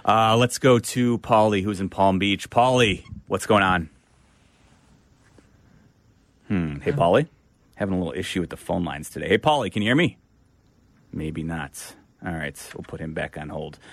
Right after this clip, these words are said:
Uh, Paulie is not impressed with Zach LaVine. Um, I think a lot of people have this problem with the, with, uh, Zach LaVine. They're not quite sure if he is a winning player. Steve kind of just outlined some of that.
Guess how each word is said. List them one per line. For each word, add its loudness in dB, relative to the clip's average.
Uh, 2
Paulie 4
is -4
not 2
impressed 0
with -14
Zach 0
LaVine. -4
Um, 4
I -2
think 2
a 6
lot 2
of -4
people -2
have 0
this -8
problem 0
with 2
the, -4
with, -2
uh, 6
Zach 2
LaVine. -2
They're 6
not 2
quite 0
sure 2
if -6
he 2
is 2
a 2
winning 2
player. 2
Steve -4
kind -2
of -8
just -10
outlined 0
some -4
of -2
that. 2